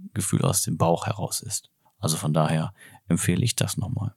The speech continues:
Und mit diesen Hilfsmitteln, du guckst dir an, welche Rollen hast du, Teil eins, dann schreibst du die Rollen auf und was du damit assoziierst, Teil zwei.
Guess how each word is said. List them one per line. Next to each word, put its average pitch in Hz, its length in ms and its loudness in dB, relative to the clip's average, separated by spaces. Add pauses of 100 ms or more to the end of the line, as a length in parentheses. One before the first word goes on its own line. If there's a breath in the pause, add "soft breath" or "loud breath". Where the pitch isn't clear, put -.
(160)
Und 95 100 2
mit 98 100 8
diesen 185 260 10
Hilfsmitteln, 101 720 8
du - 80 -2
guckst - 280 2
dir - 180 2
an, 110 320 6
welche - 240 0
Rollen 82 500 4
hast 139 220 4
du, 202 240 2
Teil - 220 -2
eins, 101 560 2 (420 loud breath)
dann 92 120 4
schreibst - 280 6
du - 40 2
die 104 100 8
Rollen 92 340 6
auf 117 420 8
und 101 360 2 (260)
was - 240 4
du - 80 2
damit - 260 2
assoziierst, - 920 0
Teil 76 240 0
zwei. 127 560 4